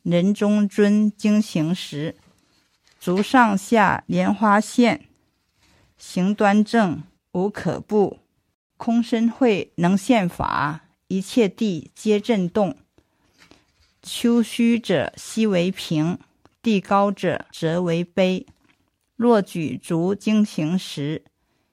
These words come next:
以经行于地时，其身住地右转，其地转无能知。若下足掏地时，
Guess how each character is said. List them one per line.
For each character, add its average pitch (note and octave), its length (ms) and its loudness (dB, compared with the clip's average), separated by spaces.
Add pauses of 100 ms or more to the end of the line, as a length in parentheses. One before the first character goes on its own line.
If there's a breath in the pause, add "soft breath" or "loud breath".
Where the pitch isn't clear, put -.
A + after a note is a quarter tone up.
(480)
以 E3 200 -4
经 A3+ 360 2
行 E3 500 -2
于 E3 220 -6
地 F#3 280 -2
时， D3 460 -8 (720)
其 A3 300 -6
身 A#3 340 4
住 A#3 380 0
地 G3+ 320 -4
右 F#3 220 0
转， - 340 -6 (340)
其 G#3 300 -4
地 A3 300 2
转 C#3 360 -4 (100)
无 F3+ 200 -2
能 F3 240 -2
知。 F#3+ 340 -4 (800)
若 A3 240 2
下 G#3+ 320 4
足 E3+ 400 -6
掏 G#3+ 340 0
地 G#3+ 300 -2
时， D3+ 500 -6